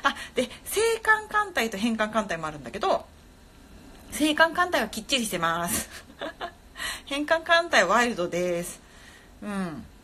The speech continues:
被験艦隊、食人艦隊さんはマイルドだなと思う。なんか艦隊は艦隊でも一番やっぱマイルドだなと思うね。かな？うん。そんな感じだよ。なんか質問があれば。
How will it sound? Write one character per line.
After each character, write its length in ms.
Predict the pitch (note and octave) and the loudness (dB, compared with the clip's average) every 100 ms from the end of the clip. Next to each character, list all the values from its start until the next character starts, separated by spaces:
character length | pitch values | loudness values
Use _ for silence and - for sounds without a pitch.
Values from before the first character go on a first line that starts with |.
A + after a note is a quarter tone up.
| - - - - | -20 -20 -20 -20
被 120 | - | -20
験 320 | - A3 G#3+ | -2 -2 -2
艦 280 | G#3+ G#3+ G3 | -2 -4 -4
隊、 320 | F#3 D#3+ A#2+ | -6 -6 -6
食 340 | - G3 F#3+ B3 | -8 -8 -4 -4
人 200 | D4 D4 | -2 2
艦 220 | F4 F4+ | 0 2
隊 180 | E4 C4+ | 2 2
さ 120 | A#3+ | 0
ん 20 | |
は 60 | F#3+ | 0
マ 240 | F#3 G#3+ | 2 2
イ 40 | A3 | 0
ル 60 | |
ド 100 | G3 | -2
だ 100 | D3+ | -6
な 300 | D3+ D#3+ E3+ | -6 -4 -6
と 80 | - | -8
思 140 | C#3 B2 | -14 -16
う。 220 | - E3+ | -14 -12
な 60 | |
ん 40 | F#3 | -8
か 120 | C#3 | -8
艦 260 | - D#4 D#4+ | -4 -6 0
隊 120 | A3 | 0
は 60 | F3+ | 0
艦 220 | G#3 G3 | -2 -4
隊 180 | F3+ D3+ | -4 -6
で 80 | D3 | -8
も 100 | C3 | -10
一 160 | D3+ | -4
番 120 | G3+ | -2
や 60 | A3+ | 0
っ 40 | |
ぱ 80 | A3+ | -2
マ 200 | G#3 G#3+ | -4 -4
イ 40 | G3 | -4
ル 80 | |
ド 100 | C3+ | -8
だ 100 | C#3 | -14
な 300 | C#3+ D#3 D#3 D3 | -12 -12 -12 -14
と 80 | - | -18
思 80 | - - | -18 -14
う 20 | |
ね。 180 | D3+ D#3+ D3+ - - - - - - - - | -12 -12 -16 -20 -20 -20 -20 -20 -20 -20 -14
か 60 | F#3 | -6
な？ 320 | A3 C#4 D4+ D4+ - - - - - - - - - - - - - - | -4 -4 -4 -8 -18 -20 -20 -20 -20 -20 -20 -20 -20 -20 -20 -20 -20 -16
う 40 | |
ん。 300 | F3 E3 C#3+ - - - - - - - - - - - - - - - - | -12 -12 -12 -16 -20 -20 -20 -20 -20 -20 -20 -20 -20 -20 -20 -20 -20 -20 -10
そ 80 | C4+ | -4
ん 80 | C#4+ | -2
な 100 | D4 | 0
感 240 | C#4+ C4 | 0 -2
じ 80 | B3+ | -2
だ 100 | B3+ | 0
よ。 220 | B3 B3 | 0 0
な 140 | G#3+ D#4 | 0 0
ん 40 | |
か 120 | D4 | 0
質 180 | A#3 - | -2 -4
問 200 | C4+ C#4 | -4 -2
が 80 | C#4+ | 0
あ 40 | |
れ 80 | D4 | 2
ば。 220 | B3+ G#3 | 2 2